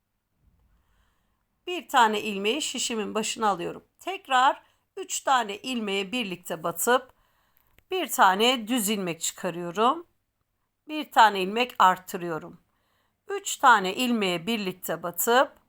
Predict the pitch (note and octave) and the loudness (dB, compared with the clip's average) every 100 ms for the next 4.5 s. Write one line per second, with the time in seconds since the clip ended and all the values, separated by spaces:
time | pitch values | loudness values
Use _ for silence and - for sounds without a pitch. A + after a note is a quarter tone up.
0 | _ _ _ _ D#4 C#4+ - A#3 F#3+ A#3+ | _ _ _ _ -10 -8 2 2 4 0
1 | C4 C#4 B3 C#4 A3 F3+ - - - F3 | -2 -2 0 0 -2 -2 -4 -6 -6 -6
2 | F#3 F3+ A3 D4+ F#4 _ _ _ _ _ | -6 4 6 6 2 _ _ _ _ _
3 | _ - A#3 - F#3 F#3 A#3+ - F#3+ - | _ -8 -8 2 4 6 4 4 2 2
4 | - F3 D#3 - | -14 -12 -10 -12